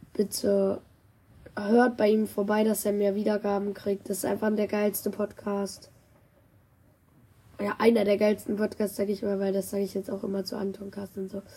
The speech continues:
Deswegen, also es ist einer der geilsten Podcasts und hört bei ihm vorbei. La-,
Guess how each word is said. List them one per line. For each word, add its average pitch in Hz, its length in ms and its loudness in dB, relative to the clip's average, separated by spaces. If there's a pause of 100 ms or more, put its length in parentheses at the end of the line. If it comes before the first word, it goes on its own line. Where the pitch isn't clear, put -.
(760)
Deswegen, 196 320 2
also 202 240 0
es 202 80 -4
ist - 140 -10
einer 220 220 2
der 208 120 4
geilsten 208 560 -2
Podcasts 196 1000 -6
und 190 480 -2 (920)
hört 220 220 4
bei 208 140 4
ihm 202 120 2
vorbei. 190 640 -2 (1800)
La-, 214 460 2